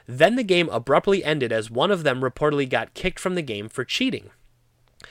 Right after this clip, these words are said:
So, uh, ever since it got popular, cheating has plagued the live competition scene in H Q Trivia.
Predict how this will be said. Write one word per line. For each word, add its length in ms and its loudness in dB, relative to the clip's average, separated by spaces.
So, 640 4
uh, 460 6
ever 200 4
since 220 -2
it 60 -2
got 180 2
popular, 320 0
cheating 300 0
has 120 -6
plagued 360 0
the 80 -4
live 260 0
competition 600 -8
scene 280 -6
in 80 -8
H 240 -8
Q 160 -10
Trivia. 480 -4